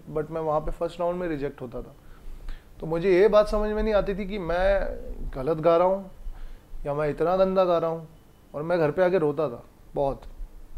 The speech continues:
और बहुत ल-, तब, अ, महसूस होता था कि क्या, मतलब, मैं पूछता था frustration में कि मैंने क्या गलत क्या किया है मैंने, क्योंकि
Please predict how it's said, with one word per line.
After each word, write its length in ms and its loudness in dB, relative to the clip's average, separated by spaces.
और 160 -4
बहुत 400 -2
ल-, 360 -4
तब, 260 -4
अ, 320 -2
महसूस 360 -4
होता 200 -2
था 160 -2
कि 420 -6
क्या, 280 6
मतलब, 240 -2
मैं 120 -2
पूछता 340 2
था 300 0
frustration 460 -2
में 240 -6
कि 80 -4
मैंने 240 -2
क्या 260 4
गलत 520 0
क्या 140 4
किया 240 0
है 80 2
मैंने, 240 -4
क्योंकि 380 -4